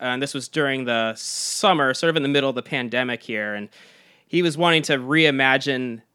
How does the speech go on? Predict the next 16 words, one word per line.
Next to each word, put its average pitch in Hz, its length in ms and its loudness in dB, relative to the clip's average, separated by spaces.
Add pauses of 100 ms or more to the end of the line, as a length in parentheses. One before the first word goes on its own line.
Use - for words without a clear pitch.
(160)
the 117 500 0 (160)
New 143 160 -4
York 139 200 0
City's 135 540 -2 (120)
education 131 840 -4 (600)
system 120 720 -4 (180)
by 127 220 2
just 127 360 -6 (120)
having 131 480 -4 (140)
Zoom 151 440 2
school 123 560 -4
be 135 120 0
a 120 80 0
permanent 131 440 -4
thing, 139 320 4
thinking, 127 380 -8